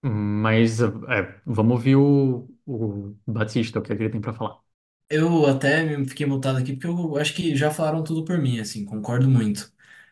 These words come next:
Speaker 2: é, sobre subir de nível, assim. Eu acho que a única coisa que eu adicionaria seria que, é, em alguns momentos, ah,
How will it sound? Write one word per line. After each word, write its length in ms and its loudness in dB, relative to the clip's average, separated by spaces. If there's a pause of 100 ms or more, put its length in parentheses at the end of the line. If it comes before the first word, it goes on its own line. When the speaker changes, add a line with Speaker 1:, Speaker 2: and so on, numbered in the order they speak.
(140)
Speaker 2:
é, 680 -2
sobre 280 -4
subir 260 -2
de 120 0
nível, 320 0
assim. 240 -8
Eu 60 -10
acho 160 -4
que 80 0
a 60 4
única 300 0
coisa 220 2
que 60 0
eu 60 2
adicionaria 640 0
seria 440 -2
que, 440 0 (440)
é, 640 0
em 160 -8
alguns 300 0
momentos, 1000 -2
ah, 680 -4